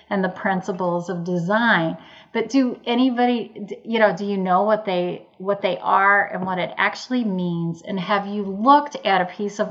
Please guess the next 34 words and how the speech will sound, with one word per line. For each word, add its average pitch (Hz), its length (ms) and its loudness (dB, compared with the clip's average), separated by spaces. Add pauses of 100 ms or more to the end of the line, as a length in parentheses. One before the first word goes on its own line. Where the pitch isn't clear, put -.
artwork 185 680 0
and 180 200 -4
gone 196 320 4
through 180 720 0
them? 180 420 -6 (880)
And 214 420 6
I 247 120 2
know 247 340 4
in, 190 420 -2
in 208 140 -2
design 254 440 2
school, 180 840 -2
we, 190 680 -4 (160)
we 185 400 -6
touched 233 400 0
on 208 200 2
what 214 180 0
they 214 140 -2
were, 233 520 2
and 202 140 -2
then 226 140 -2
that 220 180 4
was 220 160 -4
it. - 240 4 (1400)
Well, 254 260 4
then 277 200 4
what, 269 300 2
what 302 140 6
does 320 180 0
it 277 120 0
mean? 277 640 2 (440)
What 233 520 4
do 254 160 0
these 220 340 -2